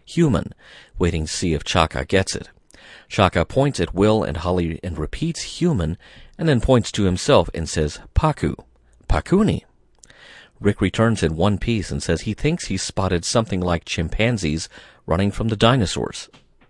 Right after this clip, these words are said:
"Oh, I see you guys have met one." Best thing to do is bring him back to the cave to see if there's anything that can be done for his leg. Will carries Chaka again as the Marshalls make their way back to, well, Cave Sweet Cave.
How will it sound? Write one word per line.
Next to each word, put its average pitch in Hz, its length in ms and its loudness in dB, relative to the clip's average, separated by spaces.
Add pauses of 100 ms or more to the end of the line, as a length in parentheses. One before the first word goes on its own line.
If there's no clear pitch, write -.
(100)
"Oh, 202 300 4 (600)
I 110 60 0
see 113 200 0
you 92 120 2
guys 80 280 2
have 98 100 2
met 110 240 2
one." - 180 -8 (720)
Best 110 240 2
thing 110 140 4
to 90 100 -4
do 107 160 4
is 92 100 0
bring 95 220 4
him 90 100 2
back 82 220 4
to 117 100 -2
the - 80 -2
cave 76 480 0
to 98 80 -2
see 107 180 0
if 95 60 0
there's - 260 -4
anything 101 420 2
that - 100 -6
can 80 140 -6
be 76 100 -4
done 76 240 -2
for 87 160 -2
his 87 200 -4
leg. 82 400 -2 (520)
Will 110 160 4
carries 98 360 2
Chaka 92 360 0
again 78 420 0
as 76 140 -2
the 87 100 -4
Marshalls 92 420 0
make 92 200 -2
their 87 100 -2
way 82 220 2
back 80 300 0
to, 76 340 -4 (480)
well, 87 360 4 (440)
Cave 110 360 2
Sweet - 420 -4
Cave. - 540 -4